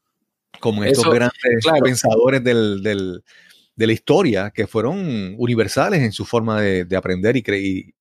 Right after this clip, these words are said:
Speaker 1: y pensar.
Speaker 2: Sí, y no, y no se contradice con el tema de la especialización. O sea,
Speaker 1: Claro, claro.
Speaker 2: el, tiene que ver más, una cosa es saber de todo y otra cosa es hacer de todo.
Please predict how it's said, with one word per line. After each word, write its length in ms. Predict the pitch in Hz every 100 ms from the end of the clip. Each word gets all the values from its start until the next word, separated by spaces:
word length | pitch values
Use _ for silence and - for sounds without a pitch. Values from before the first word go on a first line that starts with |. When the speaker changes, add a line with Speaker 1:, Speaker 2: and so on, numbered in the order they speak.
| -
Speaker 1:
y 180 | 95 82 _ _
pensar. 400 | - 98 - - _ _ _ - - _
Speaker 2:
Sí, 520 | - 165 170 117 123
y 40 | 139
no, 200 | 160 165
y 120 | 160
no 340 | 165 202 233
se 180 | 214 208
contradice 760 | 202 185 165 131 143 175 147 123
con 200 | 120 113
el 140 | 107
tema 220 | 110 127
de 100 | 127
la 80 | 117
especialización. 960 | - 113 110 101 - 90 95 90 87 _
O 100 | 92
sea, 360 | 98 101 98 92
Speaker 1:
Claro, 240 | 110 98 87 -
claro. 220 | - 87
Speaker 2:
el, 640 | 110 113 113 110 120 - 120
tiene 220 | 151 190
que 100 | 185
ver 200 | 180 175
más, 600 | 165 151 160 170 175 - -
una 240 | 143 185
cosa 240 | 202 185 180
es 80 |
saber 560 | - - 135 120 135 151
de 120 | 165
todo 460 | 143 147 139 143 98
y 100 | 117
otra 220 | 110 123
cosa 300 | 127 123 120
es 180 | 120 -
hacer 560 | 120 110 - 113 117 117
de 140 | 113
todo. 480 | 110 107 101 92